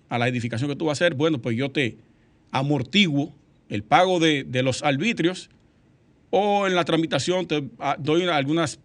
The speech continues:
flexibilidades o la densidad de tu edificación yo te la puedo acomodar. Pero una ley como tal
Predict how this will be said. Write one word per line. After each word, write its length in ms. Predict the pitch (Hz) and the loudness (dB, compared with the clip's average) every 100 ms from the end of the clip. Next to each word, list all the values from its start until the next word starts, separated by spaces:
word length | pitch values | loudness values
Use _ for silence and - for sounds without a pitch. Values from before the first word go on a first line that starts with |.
| _ | _
flexibilidades 680 | 135 131 139 139 139 160 170 | -2 0 0 0 0 2 2
o 60 | |
la 120 | 139 127 | 0 0
densidad 440 | 127 123 123 143 | -2 -2 0 0
de 80 | 147 | -2
tu 300 | - 139 131 | -2 -2 0
edificación 580 | 120 120 117 101 131 120 | -2 -4 -4 -4 -4 -4
yo 80 | |
te 80 | 117 | -4
la 100 | 120 | -6
puedo 320 | 120 117 98 - - _ _ | -4 -4 -4 -8 -20 _ _
acomodar. 480 | 110 113 110 87 73 - - - - | -8 -4 -4 -4 -10 -16 -20 -20 -2
Pero 180 | 151 160 | 2 4
una 160 | 220 | 4
ley 240 | 190 196 196 | 4 4 2
como 300 | 175 160 123 | 0 -2 0
tal 380 | 147 117 104 | 0 0 -2